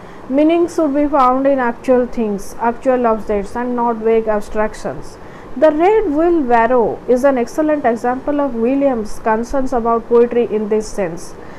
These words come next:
So what is imagism and what is symbolism? So here you, you can say, at the same time it should be grounded in reality, something he felt expatriate poets like T S Eliot were running away from.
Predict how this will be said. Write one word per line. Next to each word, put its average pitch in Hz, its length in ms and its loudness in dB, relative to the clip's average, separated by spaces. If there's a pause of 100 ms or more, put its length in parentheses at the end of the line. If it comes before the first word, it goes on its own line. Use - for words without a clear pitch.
(120)
So 339 300 2
what 320 220 2
is 330 180 2
imagism 285 720 0
and 262 180 -4
what 233 160 0
is 240 80 -2
symbolism? 208 720 -2 (320)
So 277 220 2
here 302 400 4 (680)
you, 262 300 0
you 269 100 2
can 269 220 0
say, 269 400 2 (440)
at 262 140 0
the 277 80 2
same 339 380 2
time 403 180 4
it 349 140 2
should 330 180 0
be 311 120 0
grounded 262 460 2
in 277 180 0
reality, 262 520 2
something 247 640 0
he 311 140 0
felt 277 440 0
expatriate 294 760 0
poets 262 300 2
like 247 240 -2
T 254 120 2
S 254 140 -2
Eliot 269 320 4
were 233 260 2
running 226 380 0
away 208 300 2
from. 254 400 -4